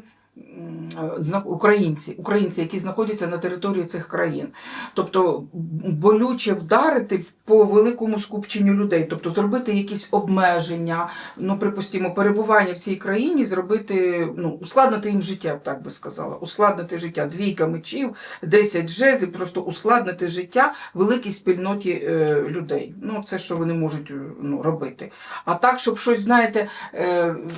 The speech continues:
щось таке, чого ми не бачили, ну, будуть там щось блокувати. Але я вам так скажу, Україна намацала больову точку. І тепер, я так думаю, що навіть якщо з того, е, нафтопроводу якісь залишки і лишилися, то якщо там щось будуть, якісь дії, е, з цих країн, якісь такі, знаєте, нездорові,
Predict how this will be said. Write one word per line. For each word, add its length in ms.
щось 240
таке, 260
чого 240
ми 120
не 80
бачили, 560
ну, 100
будуть 320
там 160
щось 180
блокувати. 800
Але 260
я 120
вам 100
так 180
скажу, 280
Україна 380
намацала 480
больову 400
точку. 560
І 80
тепер, 440
я 180
так 180
думаю, 480
що 160
навіть 260
якщо 360
з 100
того, 1120
е, 40
нафтопроводу 640
якісь 240
залишки 480
і 120
лишилися, 580
то 100
якщо 400
там 200
щось 260
будуть, 320
якісь 320
дії, 500
е, 140
з 120
цих 220
країн, 380
якісь 240
такі, 200
знаєте, 320
нездорові, 640